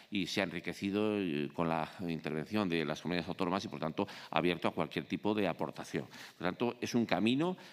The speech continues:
es un punto de partida sobre la base de una filosofía distinta de ecoesquemas. En respecto a los partidos políticos, la, la, la, la acogida, bueno, se les ha explicado el, el, el, el modelo, se les ha entregado un informe completo,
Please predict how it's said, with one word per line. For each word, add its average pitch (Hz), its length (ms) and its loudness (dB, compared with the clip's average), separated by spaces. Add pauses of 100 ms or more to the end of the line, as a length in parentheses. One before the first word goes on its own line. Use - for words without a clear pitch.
es 95 140 -2
un 98 100 4
punto 151 300 6
de 107 100 4
partida 120 480 0
sobre 92 260 -4
la 82 100 2
base 104 260 0
de 107 80 -4
una 101 120 0
filosofía 90 540 -4
distinta 127 460 -2 (340)
de 78 200 -2
ecoesquemas. 71 680 -2 (380)
En 98 180 2
respecto 101 460 0
a - 20 4
los 101 120 -2
partidos 113 320 -2
políticos, 123 560 0
la, 95 120 2 (120)
la, 98 240 2
la, 95 180 0
la 87 120 -2
acogida, 117 460 0 (280)
bueno, 104 160 -2
se - 100 -4
les 80 160 -2
ha 92 40 4
explicado 92 580 2
el, 78 240 -2
el, 76 180 -2
el, 73 280 -2
el 76 180 0
modelo, 98 400 2 (180)
se - 100 -2
les 92 140 2
ha 127 60 6
entregado 110 340 4
un 90 80 0
informe 92 380 0
completo, 104 560 0